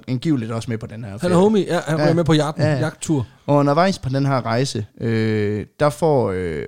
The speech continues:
Speaker 1: Oda Nobunaga så en anmodning om at sende, øh, flere tropper til Mori-klanens område, hvor, øh, hvor de simpelthen er i gang med at indtage klanens hovedslot.
Speaker 2: Nå, for helvede. Yes.
Speaker 1: Så, øh, de,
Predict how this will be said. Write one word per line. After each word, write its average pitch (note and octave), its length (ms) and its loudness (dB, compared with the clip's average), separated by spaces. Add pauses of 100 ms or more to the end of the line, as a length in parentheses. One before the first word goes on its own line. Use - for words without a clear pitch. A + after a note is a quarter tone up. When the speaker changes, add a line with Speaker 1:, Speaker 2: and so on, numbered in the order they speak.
Speaker 1:
Oda B2 200 -2
Nobunaga A#2+ 460 0
så B2+ 120 -4
en A#2 120 -2
anmodning A#2+ 520 0
om A2+ 140 0
at A2 100 -4
sende, G2+ 300 -6
øh, G#2+ 80 -6
flere D#3 320 -2
tropper C3 400 0
til - 180 -4
Mori-klanens A#2 720 -2
område, G#2+ 420 -2 (100)
hvor, A2 320 -2
øh, G2+ 240 -6 (600)
hvor B2+ 120 0
de B2 160 0
simpelthen C3 300 0
er - 20 0
i A2+ 40 -2
gang A#2+ 180 -2
med A#2 100 0
at F2 60 -4
indtage B2 320 -4
klanens G#2 360 -6
hovedslot. A2+ 560 -4 (420)
Speaker 2:
Nå, G3+ 80 0
for - 160 -6
helvede. B2+ 320 -4 (140)
Yes. F3 140 4
Speaker 1:
Så, C3 260 4
øh, A#2 220 2 (160)
de, C#3 80 0